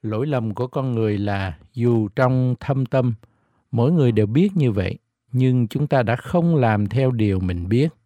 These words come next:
Có người đã phản loạn, chống đối Thiên Chúa và khước từ Ngài. Thánh Phaolô trong lá thư gửi cho các tín hữu trong thế kỷ thứ nhất tại Roma đã viết những lời như sau.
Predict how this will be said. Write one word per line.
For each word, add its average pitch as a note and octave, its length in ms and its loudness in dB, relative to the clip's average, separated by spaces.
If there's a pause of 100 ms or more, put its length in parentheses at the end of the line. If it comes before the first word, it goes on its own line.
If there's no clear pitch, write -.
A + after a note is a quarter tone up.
(960)
Có F3+ 140 -2
người D3+ 200 2
đã C3 100 0
phản B2+ 500 -4
loạn, G2 340 -2 (400)
chống E3+ 220 -2
đối E3 200 2
Thiên C3+ 360 -4
Chúa D3 300 -4
và A#2 220 -4
khước - 380 -6
từ G#2+ 220 -4
Ngài. G2 360 -8 (1600)
Thánh D3 160 -4
Phaolô C3 380 2
trong C3 220 -2
lá D3+ 100 0
thư D3 260 -4
gửi A2 260 -2
cho C#3+ 100 -6
các D#3+ 200 -8
tín E3+ 140 -2
hữu B2 180 0
trong C3+ 180 -6
thế D#3+ 100 -8
kỷ A#2 160 -6
thứ D#3+ 140 -4
nhất F#3 320 0
tại G#2 220 -2
Roma A#2+ 460 0
đã A2+ 120 0
viết D3+ 380 -2
những A#2 180 -2
lời G2+ 280 -2
như G#2+ 200 -4
sau. A2 360 -4